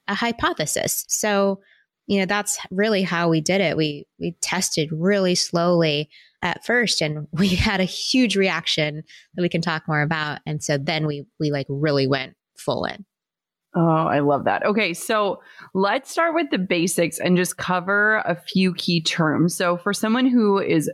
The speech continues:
Speaker 2: brand new to this idea or this space, what is the best way to introduce and explain things like crypto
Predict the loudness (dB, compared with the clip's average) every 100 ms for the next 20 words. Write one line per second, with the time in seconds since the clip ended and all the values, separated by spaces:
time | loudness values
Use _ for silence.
0 | -2 0 2 2 2 2 2 0 0 -2
1 | -2 0 0 0 0 0 0 0 0 -2
2 | 0 0 0 -2 -8 -18 -20 -20 _ -2
3 | 0 2 0 0 -2 -2 -2 -2 -4 0
4 | 0 0 0 0 2 2 2 0 -2 -4
5 | 0 2 4 4 2 0 -4 _ _ -2
6 | 0 2 2 -2 -2 -6 -4 -4 -2 -2
7 | 2 2